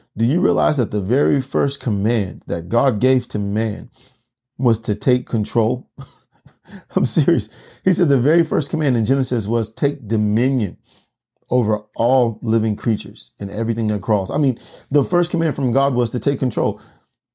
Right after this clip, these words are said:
Our fallback is, "Well, God is in control," because, you know, we don't know how to cope with the reality of sin in the world. We don't know how to cope with the reality of death in the world. So we just throw it back on God and say, "Well, God is in control." But God has given control over to men.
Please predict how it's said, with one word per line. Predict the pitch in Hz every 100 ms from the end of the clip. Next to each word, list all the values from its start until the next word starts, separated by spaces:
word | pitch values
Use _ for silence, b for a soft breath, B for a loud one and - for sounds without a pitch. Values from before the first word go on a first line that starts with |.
| _ -
Our | 151
fallback | 147 - 156 135 127
is, | 120 104
"Well, | 110
God | 101 123 147
is | 131
in | 143
control," | 151 139 165 139
because, | 127 127 120 -
you | 147 123
know, | 107
we | 123
don't | 120
know | 117
how | 120
to | 107
cope | - 135 127
with | 110
the | 110
reality | 107 110 117 107
of | 104 95 - _ _ -
sin | - 135 131
in | 110
the | 104
world. | 107 123 104 B B B
We | 113
don't | 131
know | 123
how |
to | 110
cope | 101 135 107
with |
the | 104
reality | 104 110 110 104
of | 98 92
death | 131 120
in | 120
the | 98
world. | 120 113 B B B B
So | -
we | 123
just | 123 -
throw | 139
it |
back | 123 120
on | 113
God | 107 117
and | 104
say, | 113
"Well, | 101
God | 123 113
is |
in | 104
control." | 101 87 - B B B B _ _ _
But | 123
God | 98 135 151
has | 113
given | 95 139 135
control | 117 104 135 135
over | 131 110
to | 98
men. | 107 127